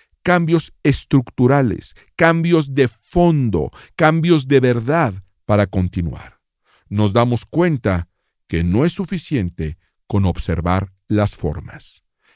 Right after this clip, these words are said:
que es necesario, que es menester adentrarnos en las profundidades de nuestra fe, porque ahí se encuentra la substancia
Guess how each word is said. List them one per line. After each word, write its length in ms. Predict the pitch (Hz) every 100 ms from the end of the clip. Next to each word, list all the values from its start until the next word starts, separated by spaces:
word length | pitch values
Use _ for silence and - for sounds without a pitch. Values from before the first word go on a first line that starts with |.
| _
que 160 | - 104
es 180 | 107 - -
necesario, 840 | 139 160 156 156 - 87 80 78
que 160 | - 120
es 180 | 131 -
menester 800 | 147 139 139 123 113 - 202 233 - _ _ _ _ _
adentrarnos 840 | 117 104 101 95 127 156 147 143
en 80 | 123
las 180 | 110 -
profundidades 840 | - 104 - 101 95 95 101 98
de 80 | 95
nuestra 400 | 90 87 - 71
fe, 260 | - 98 - _ _ _ _ _ -
porque 340 | 98 95 87
ahí 140 | 101
se 160 | 127 165
encuentra 640 | 151 - 123 104 92 80 - _ _ -
la 180 | 101
substancia 800 | 143 165 - - 71 - 57 -